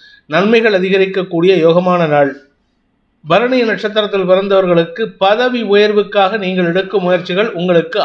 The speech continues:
ஆதாயத்தை ஏற்படுத்தி காரிய வெற்றி ஏற்படுத்தி கொடுக்கும். அரசியல் துறை சார்ந்தவர்கள், வழக்கறிஞர்கள் போன்றவர்களுக்கு சற்று முன்கோபத்துடன் செயல்படுவீர்கள். ஆனா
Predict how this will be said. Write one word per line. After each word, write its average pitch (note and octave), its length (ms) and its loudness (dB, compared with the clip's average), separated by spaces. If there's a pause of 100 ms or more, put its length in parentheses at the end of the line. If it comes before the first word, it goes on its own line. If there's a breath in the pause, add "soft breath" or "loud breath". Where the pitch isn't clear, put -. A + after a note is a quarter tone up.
ஆதாயத்தை G#3 520 0
ஏற்படுத்தி F#3 540 -4
காரிய G3 420 0
வெற்றி F3 280 -4
ஏற்படுத்தி E3+ 400 -4
கொடுக்கும். D#3 380 -4 (1040 loud breath)
அரசியல் G#3+ 500 -2
துறை F#3+ 200 2
சார்ந்தவர்கள், F3+ 760 0
வழக்கறிஞர்கள் F#3 880 0
போன்றவர்களுக்கு F3 800 -2
சற்று F3+ 320 -8
முன்கோபத்துடன் G3+ 840 -2
செயல்படுவீர்கள். E3+ 720 -4
ஆனா D#3 220 -2